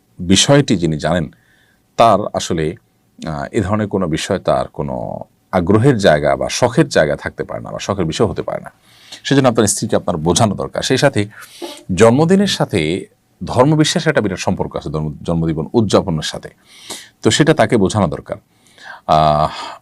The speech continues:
যদি একান্ত আপনি না বোঝাইতে পারেন, সেক্ষেত্রে আপনি স্ত্রীর এই রাগের কাছে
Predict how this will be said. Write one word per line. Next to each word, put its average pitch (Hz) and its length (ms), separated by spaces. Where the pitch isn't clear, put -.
যদি 107 540
একান্ত 101 440
আপনি 101 200
না 85 140
বোঝাইতে 110 340
পারেন, 90 240
সেক্ষেত্রে 85 360
আপনি 80 200
স্ত্রীর 123 600
এই 151 420
রাগের 92 480
কাছে 110 600